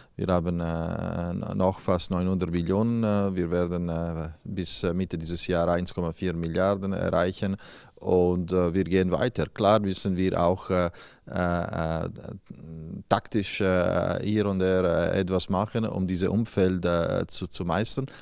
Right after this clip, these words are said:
Aber eine Sache ist klar, wir müssen auch aufpassen, dass wir nicht die Gelegenheit, äh, verlieren, in eine normalisiertes Marktumfeld, äh, davon zu profitieren.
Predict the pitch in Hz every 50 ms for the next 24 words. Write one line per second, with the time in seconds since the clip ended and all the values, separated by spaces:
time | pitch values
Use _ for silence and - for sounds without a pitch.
0 | - - _ - 87 87 95 107 127 127 - - _ - 98 98 92 90 - -
1 | 90 90 87 85 78 - - 95 95 95 107 117 117 90 90 98 98 90 95 95
2 | - - 101 85 80 82 85 - 92 90 92 - - 87 90 - - 101 85 85
3 | - 92 92 87 82 90 104 117 117 - 107 95 92 90 85 90 87 87 82 82
4 | 78 78 82 87 - - 92 85 80 - - 82 78 80 78 82 85 90 92 92
5 | - - - - - _ - 110 95 95 90 95 92 90 92 98 90 92 92 90
6 | 90 85 82 - 87 90 90 - - 87 85 80 82 82 - - 85 85 - -
7 | - 78 76 78 78 - - 82 80 80 82 85 85 82 80 82 - - - -
8 | - - - 87 - 90 82 85 - 90 - - 78 - - - - - - 71
9 | 71